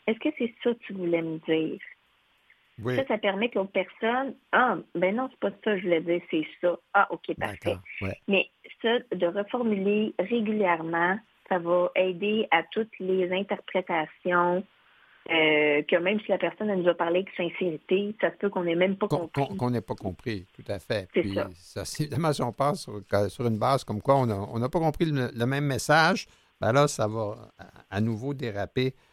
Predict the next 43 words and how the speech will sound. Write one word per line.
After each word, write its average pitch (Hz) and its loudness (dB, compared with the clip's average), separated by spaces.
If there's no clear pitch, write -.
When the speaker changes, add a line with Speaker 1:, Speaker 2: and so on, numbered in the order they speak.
Speaker 2:
Ben, 135 6
Speaker 1:
Oui. - 0
Speaker 2:
Julie, 208 6
c'est, 123 -2
c'est, - -8
c'est, - -16
ce - -20
que 143 -2
tu 139 -6
nous 143 0
donnes 208 -2
comme 110 -4
outil, 101 -6
là, 156 -8
c'est 104 -8
précieux. - -4
Euh, 98 -10
ce - -16
que 131 4
je 113 0
retiens, 190 2
c'est - 0
que - -10
ça 104 2
part, 202 0
euh, 117 6
euh, 101 0
d'une 113 0
capacité, 196 4
je 117 -8
dirais 123 -4
une 120 -2
intelligence, 139 0
euh, 113 2
émotive, 156 2
là, 156 -2
d'être 127 -8
capable 175 -4
de, 104 -4
de 101 -8
se 98 -4
voir 107 2
soi-même 113 -4